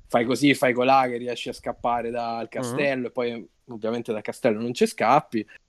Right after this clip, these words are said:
Speaker 1: Ehm, e quindi, diciamo, era più intelligente come era costruita Maiden, secondo me, richiamava anche un
Speaker 2: Di-,
Speaker 1: po' quella demo là.
Speaker 2: diciamo che c'è anche il vantaggio che Maiden te la puoi giocare a tutt'oggi.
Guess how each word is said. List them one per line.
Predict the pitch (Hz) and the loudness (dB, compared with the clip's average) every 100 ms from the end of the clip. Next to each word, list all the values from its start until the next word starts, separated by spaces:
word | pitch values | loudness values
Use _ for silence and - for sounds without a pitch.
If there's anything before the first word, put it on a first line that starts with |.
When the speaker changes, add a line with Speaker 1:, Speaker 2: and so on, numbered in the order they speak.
| - | -10
Speaker 1:
Ehm, | 104 104 104 107 101 95 101 101 98 101 - | -6 -4 -4 -6 -6 -10 -10 -12 -12 -12 -8
e | - | -2
quindi, | 135 180 139 | 4 4 4
diciamo, | 139 190 | 4 4
era | 135 | 4
più | 139 | 0
intelligente | 127 123 120 117 107 107 | -6 -6 -4 -6 -6 -10
come | 110 | -8
era | 104 | -6
costruita | 107 101 117 110 107 | -8 -8 -6 -6 -4
Maiden, | 107 104 107 107 107 | -4 -6 -6 -8 -10
secondo | 107 107 | -14 -16
me, | 110 107 | -16 -10
richiamava | 113 113 120 120 | -2 4 6 6
anche | 113 - | 4 -2
un | 123 | -6
Speaker 2:
Di-, | |
Speaker 1:
po' | 113 | -6
quella | - 110 110 | -2 -2 -2
demo | 107 107 | -6 -14
là. | 101 - | -16 -16
Speaker 2:
diciamo | - 139 151 156 | -8 -2 0 0
che | 139 | -4
c'è | - | -6
anche | 120 113 117 | -6 -6 -4
il | 110 107 110 | -4 -4 -8
vantaggio | 104 110 110 107 101 107 | -6 -6 -4 -4 -4 -8
che | 107 101 101 | -4 -4 -4
Maiden | 113 110 104 107 - | -4 -4 -4 -6 -6
te | 110 | -6
la | 104 | -4
puoi | 107 | -8
giocare | 101 104 98 98 | -8 -8 -8 -8
a | |
tutt'oggi. | 92 - 92 87 95 | -14 -10 -8 -8 -10